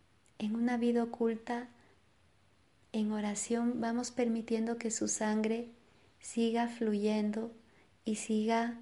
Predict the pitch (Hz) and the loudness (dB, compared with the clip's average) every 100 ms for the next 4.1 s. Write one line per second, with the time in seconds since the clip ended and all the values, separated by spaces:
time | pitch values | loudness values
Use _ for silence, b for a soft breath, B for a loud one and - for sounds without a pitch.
0 | - - 220 220 220 214 220 233 240 - | -16 -8 -2 0 0 2 2 2 0 0
1 | 226 214 214 214 208 214 - - 208 202 | -2 -4 -2 -2 0 -2 -4 -4 -2 -2
2 | 208 - - - _ _ _ _ _ - | -4 -8 -10 -12 _ _ _ _ _ -10
3 | 214 - 214 208 208 202 202 202 196 196 | -10 -2 -2 0 -2 -2 -2 -4 -4 -6
4 | - | -12